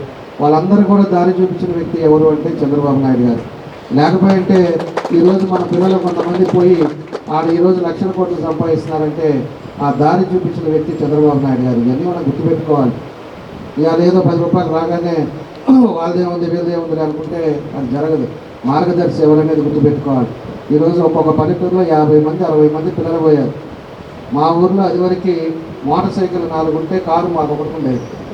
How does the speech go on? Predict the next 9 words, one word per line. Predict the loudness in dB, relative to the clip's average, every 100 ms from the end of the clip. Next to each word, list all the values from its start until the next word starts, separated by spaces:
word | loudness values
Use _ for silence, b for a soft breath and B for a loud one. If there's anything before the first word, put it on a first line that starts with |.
| -14 -14 -4 2
ఈరోజు | 4 4 2
కార్లు | 0 2 2 2 2 0 -4 -8 -12 -4
వంద | -2 0
కార్లు | 0 2 2
అయినాయి | 2 2 2
ఊర్లో. | 2 2 0 -4 -12 -14 -14 -14 -12 -6
చిన్న | 0 2
పల్లెటూరు | 2 2 2 0 0
మాది, | -2 0 2